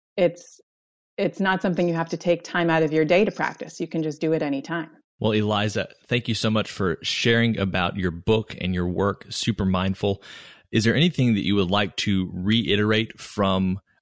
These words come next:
Speaker 2: our interview today, or maybe even just bring something up that we didn't have a chance to talk about yet that would be helpful to the listeners?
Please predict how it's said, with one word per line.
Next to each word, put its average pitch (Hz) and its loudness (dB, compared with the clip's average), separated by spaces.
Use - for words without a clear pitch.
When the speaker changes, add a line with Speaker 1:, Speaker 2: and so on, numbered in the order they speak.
Speaker 2:
our 101 0
interview 113 2
today, 104 0
or 101 2
maybe 110 2
even 95 0
just 98 -4
bring 113 4
something 104 0
up 98 0
that 98 -2
we 98 -2
didn't 104 -2
have 107 -2
a 95 -2
chance 101 -2
to - -10
talk - -2
about 82 -4
yet 90 -2
that 95 0
would 92 2
be 87 -2
helpful 98 0
to 98 -2
the 82 -2
listeners? - -8